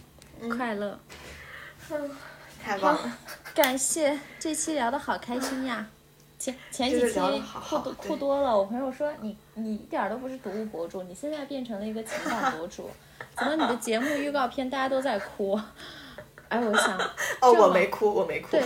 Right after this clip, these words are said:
Speaker 2: 正好今天我们这一期可以穿插一个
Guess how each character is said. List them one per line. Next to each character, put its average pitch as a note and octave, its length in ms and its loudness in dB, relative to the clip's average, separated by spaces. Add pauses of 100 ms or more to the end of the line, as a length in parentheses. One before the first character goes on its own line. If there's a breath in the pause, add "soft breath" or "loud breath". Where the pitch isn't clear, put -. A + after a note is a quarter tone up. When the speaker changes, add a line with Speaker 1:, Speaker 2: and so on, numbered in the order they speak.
(100)
Speaker 2:
正 D#4+ 160 0
好 A#3 140 -2
今 C4+ 200 -2
天 C#4 140 -2
我 A#3+ 140 -4
们 F#3 100 -8
这 A#3+ 80 -4
一 A#3 140 -4
期 A#3+ 320 -6
可 G3 220 -4
以 G#3 300 -4 (300)
穿 A#3+ 240 -4
插 A#3 220 -4
一 G#3 100 -4
个 G3 380 0